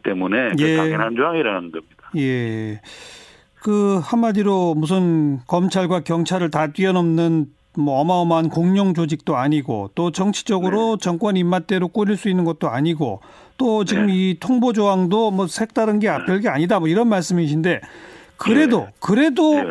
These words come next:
Speaker 2: 혹시라도 어,
Speaker 1: 네.
Speaker 2: 뭐 정권 쪽 눈치 봐서 고위공직자 사건 뭉개고 이런 일이 또 반복될 우려도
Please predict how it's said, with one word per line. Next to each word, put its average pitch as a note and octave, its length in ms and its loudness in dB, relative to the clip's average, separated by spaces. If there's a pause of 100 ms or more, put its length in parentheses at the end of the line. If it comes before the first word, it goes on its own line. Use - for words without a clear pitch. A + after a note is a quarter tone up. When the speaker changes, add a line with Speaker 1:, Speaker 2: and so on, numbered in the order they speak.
(160)
Speaker 2:
혹시라도 A#3+ 840 2 (460)
어, F#3 520 2
Speaker 1:
네. F3+ 60 -2
Speaker 2:
뭐 F#3 280 0
정권 F3+ 460 -2
쪽 F#3+ 240 -2
눈치 F#3+ 320 0
봐서 E3+ 760 0
고위공직자 F3+ 600 -2
사건 E3+ 500 -2
뭉개고 F3 600 0
이런 A#3+ 240 2
일이 A3+ 180 2
또 A#3 100 -2
반복될 C4 600 0
우려도 A3+ 540 0